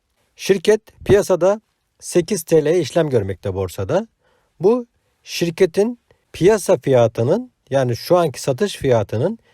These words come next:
gerçek defter değerine göre, hani gerçek değeri şu anda sekiz kata ulaşmış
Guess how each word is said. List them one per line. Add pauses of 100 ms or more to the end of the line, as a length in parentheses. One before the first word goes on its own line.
(200)
gerçek
defter
değerine
göre, (340)
hani
gerçek
değeri
şu
anda
sekiz
kata
ulaşmış